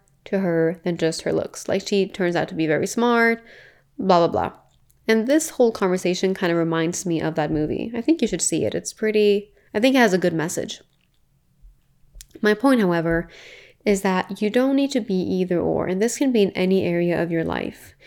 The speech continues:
You know, when we're like, "Oh, I'm," um, like, whenever I talk about, "Oh, I'm introverted, so I like being at home and doing low-key activities and whatnot,"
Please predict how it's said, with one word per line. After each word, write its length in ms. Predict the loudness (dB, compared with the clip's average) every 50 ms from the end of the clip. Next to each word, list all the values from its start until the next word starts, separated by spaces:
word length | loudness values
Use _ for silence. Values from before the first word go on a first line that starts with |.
| -20 -20 -20 -20 -20 _ _ -2
You 100 | 0 2
know, 140 | 4 6
when 140 | 6 6 6
we're 120 | 4 4 4
like, 300 | 2 2 2 0 0 0
"Oh, 300 | 0 2 2 2 2 2
I'm," 600 | 2 0 0 0 0 0 0 0 0 0 -2 -4 -6 _ _ _ _ _ _ _ _ _ _ _ -4 -2
um, 880 | 0 2 2 2 2 0 0 0 0 -2 -2 -2 -2 -4 -6 -6 -10 -12 _ _ _ _ _ _ _ _ _ _ _ _ -4 -2
like, 160 | -2 2 2
whenever 260 | 2 2 4 4 4
I 80 | 4 2
talk 300 | 2 0 -2 -2 -2 -2
about, 320 | -4 -4 -2 -2 -2 0
"Oh, 160 | 2 2 2 2
I'm 200 | 2 0 -2 0
introverted, 840 | 0 0 0 0 -2 -4 0 0 2 2 2 2 2 2 2 0 -4
so 120 | -8 -8 -6
I 60 | -4
like 340 | -4 -4 -4 -4 -6 -6 -4
being 260 | -4 -2 -2 -2 -4
at 100 | -6 -6
home 580 | -4 -2 0 2 2 2 2 2 0 -2 -4 -6 -10 -20 -20 -20 -20 -20 -20 _ _ -6 -2
and 280 | -2 0 0 -2 0
doing 320 | -2 -2 0 0 0 0 0
low-key 440 | 2 2 0 0 -2 -4 -4 -2
activities 880 | -2 -2 -4 -6 -4 -4 0 0 0 0 2 0 0 2 0 0 0 0
and 120 | -2 0
whatnot," 520 | 0 -2 -2 -2 -2 -2 -2 -2 -4 -6